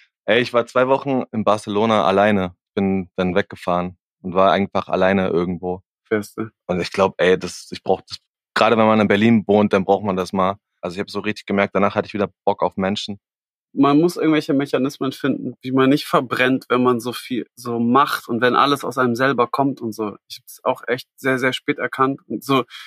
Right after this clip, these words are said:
Speaker 2: bei, bei Pool jetzt, bei dem Album, so der, der erste Song Mauern war von mir auch so, als ich zu Hause saß, als ich den
Speaker 1: Mhm.
Speaker 2: geschrieben hab, so. Und dachte, "Ey, es ist doch alles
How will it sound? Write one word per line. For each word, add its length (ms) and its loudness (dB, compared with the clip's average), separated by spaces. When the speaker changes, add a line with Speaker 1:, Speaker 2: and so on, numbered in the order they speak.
Speaker 2:
bei, 540 2
bei 320 0
Pool 300 0
jetzt, 220 2
bei 80 -2
dem 160 -2
Album, 320 -2
so 160 -6
der, 240 -2
der 140 0
erste 280 0
Song 320 0
Mauern 500 2
war 260 0
von 140 -4
mir 200 4
auch 140 0
so, 160 -2
als 220 -4
ich 120 -14
zu 160 -2
Hause 260 2
saß, 360 0
als 180 -10
ich 80 -20
den 100 0
Speaker 1:
Mhm. 60 4
Speaker 2:
geschrieben 320 0
hab, 120 -4
so. 160 -6
Und 200 0
dachte, 320 2
"Ey, 160 4
es 140 -2
ist 140 -6
doch 120 -4
alles 320 0